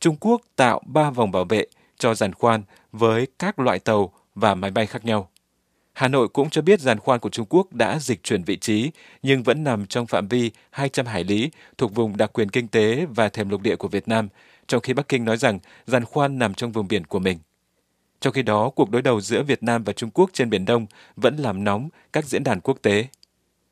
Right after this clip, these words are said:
Nhóm các nước công nghiệp phát triển G bảy ngày hôm qua đã bày tỏ quan ngại về các diễn biến trên Biển Đông cũng như Biển Hoa Đông,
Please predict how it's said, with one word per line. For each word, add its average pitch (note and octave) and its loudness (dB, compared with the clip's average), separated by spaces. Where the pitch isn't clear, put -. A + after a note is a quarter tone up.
Nhóm C3 2
các F#3+ 0
nước G3+ 2
công D3+ 2
nghiệp B2 0
phát E3 -6
triển G#2+ 0
G A2 2
bảy G2+ 2
ngày A#2 0
hôm C3 -2
qua B2+ 2
đã A2 0
bày A#2 0
tỏ G#2+ 0
quan B2 0
ngại A#2 -2
về G#2+ 2
các C#3+ -6
diễn A2+ -2
biến A2+ 0
trên A2+ 0
Biển F#2 0
Đông G#2+ 0
cũng B2+ 0
như C3 2
Biển G#2+ 2
Hoa G2+ -2
Đông, G#2 2